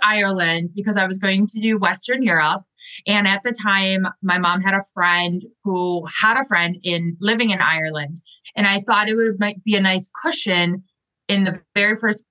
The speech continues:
place I'd been to by myself to have someone there to show me around.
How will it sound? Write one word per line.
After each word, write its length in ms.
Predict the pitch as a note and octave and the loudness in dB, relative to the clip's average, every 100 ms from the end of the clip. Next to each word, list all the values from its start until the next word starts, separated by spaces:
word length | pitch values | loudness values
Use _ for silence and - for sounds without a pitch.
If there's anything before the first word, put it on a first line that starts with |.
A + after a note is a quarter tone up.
| - | -6
place 260 | G#3+ G3 | -2 0
I'd 160 | G3 F3 | 0 -2
been 220 | F#3 F#3 | 0 0
to 120 | F#3+ | -2
by 140 | F#3 E3+ | -2 0
myself 560 | E3 E3+ C#4 B3 F#3+ F#3+ | 0 -2 0 2 0 -2
to 80 | G3+ | -4
have 240 | F#3 F#3 | 0 0
someone 360 | F3+ F#3+ F3+ F3 | 0 -4 -2 0
there 360 | E3+ E3+ E3+ | 2 2 2
to 140 | E3+ - | -2 -6
show 220 | - F3 | -4 -2
me 140 | E3+ | 0
around. 560 | E3 E3 D#3 D3 C#3+ D#3+ | 0 2 2 0 -2 -10